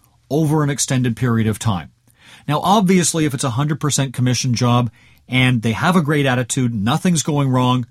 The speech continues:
this really wouldn't apply. But I even recall in the water filter business, I had this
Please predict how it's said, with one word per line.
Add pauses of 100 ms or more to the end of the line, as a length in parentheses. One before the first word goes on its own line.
(480)
this
really
wouldn't
apply. (480)
But
I (180)
even
recall (460)
in
the
water
filter
business,
I
had
this